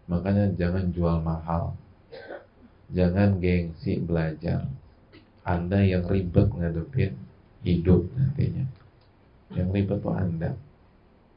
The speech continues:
Dan ingat, kekayaan,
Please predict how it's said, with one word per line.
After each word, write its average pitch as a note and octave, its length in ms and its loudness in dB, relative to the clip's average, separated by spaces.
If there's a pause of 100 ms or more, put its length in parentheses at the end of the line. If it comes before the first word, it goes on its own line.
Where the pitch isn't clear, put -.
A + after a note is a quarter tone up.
(3000)
Dan F#2 140 10
ingat, F2+ 480 6 (880)
kekayaan, E2+ 880 4